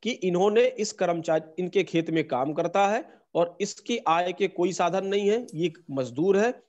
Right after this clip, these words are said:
और दरोगा जी ने अपनी प्रॉपर्टी इसके नाम से खरीद रखी है। उसकी भी शिकायत आप कर सकते हैं। ये हो गया कि आप किस किस बात की शिकायत करें, कब करें। अब जब आप शिकायत करने जाएंगे तो आपको कैसा करना है?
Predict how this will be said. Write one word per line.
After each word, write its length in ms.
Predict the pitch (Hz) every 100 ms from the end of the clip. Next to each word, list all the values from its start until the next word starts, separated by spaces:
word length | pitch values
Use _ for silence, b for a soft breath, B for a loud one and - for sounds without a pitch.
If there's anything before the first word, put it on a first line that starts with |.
| _ _ 160
और 420 | 202 285 - _ 120
दरोगा 440 | 160 202 220 277
जी 140 | 240
ने 80 | 220
अपनी 200 | 208 208
प्रॉपर्टी 480 | 202 170 156 160 180
इसके 240 | 165 -
नाम 220 | 147 123 120
से 160 | 214 - - _ _ _ _ _
खरीद 180 | 160 131
रखी 240 | 107 -
है। 80 | 98 _ _ _ _ _ _ _ _ _ _ _ _ _ -
उसकी 240 | 185 - 220
भी 80 |
शिकायत 320 | 185 156 156 180
आप 120 | 175
कर 100 | 139
सकते 300 | - 175 -
हैं। 100 | - _ _ _ _ _ _ -
ये 180 | 147
हो 180 | 240 233
गया 180 | 214 226
कि 140 | 220
आप 440 | 208 220 220 - _
किस 160 | 220 214
किस 220 | 233 220
बात 320 | 165 170 175 -
की 80 | 220
शिकायत 440 | 190 208 208 208 214
करें, 260 | 214 233 - _ -
कब 180 | 190 196
करें। 240 | 202 190 185 180
अब 180 | 208
जब 160 | 190 220
आप 140 | 214 208
शिकायत 480 | 214 202 220 214 -
करने 320 | 190 196 233
जाएंगे 360 | 220 208 208 208
तो 100 | 214
आपको 300 | 185 190 190
कैसा 280 | 180 170 170
करना 300 | 160 147
है? 80 | 143